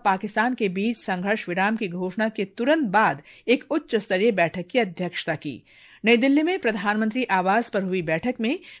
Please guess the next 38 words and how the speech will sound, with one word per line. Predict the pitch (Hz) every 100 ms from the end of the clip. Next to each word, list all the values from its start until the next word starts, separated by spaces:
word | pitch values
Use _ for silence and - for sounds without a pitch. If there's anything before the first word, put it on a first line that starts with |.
| 208
विदेश | 226 294 311
मंत्री | 285 262 285
एस | 180 185
जयशंकर, | 165 170 - 220 220 330 - -
रक्षा | 185 - 196
मंत्री | 185 190 220 208
राजनाथ | 180 196 233 185 160
सिंह, | - 320 - - -
राष्ट्रीय | 226 285 294 330
सुरक्षा | 269 220 220 262 254
सलाहकार | 180 185 220 220 233
अजित | 240 185 175 160
डोभाल, | 170 196 254 349 - -
प्रमुख | 247 269 302
रक्षा | 214 214 220
अध्यक्ष | 185 165 247 294 -
और | 190
तीनों | 185 240 262 294
सेनाओं | - 185 190 247
के | 190
प्रमुख | 175 220 175 165
शामिल | - - 214 160 156
हुए। | 160 113 - - - _ _ _ _ _ _ _ _ _
भारत | 190 262 294 440
के | 381
खिलाफ | 381 302 294 330
भड़काने | 208 196 202 262 359
वाली | 349 285 294
कार्रवाई | 294 226 220 247
के | 254
बाद | 196 220 247 -
पाकिस्तान | 196 196 190 220 233
को | 247 190
भारी | 170 202 311
नुकसान | 302 269 262 269
उठाना | 262 226 220 196
पड़ा | 170 156
है, | 160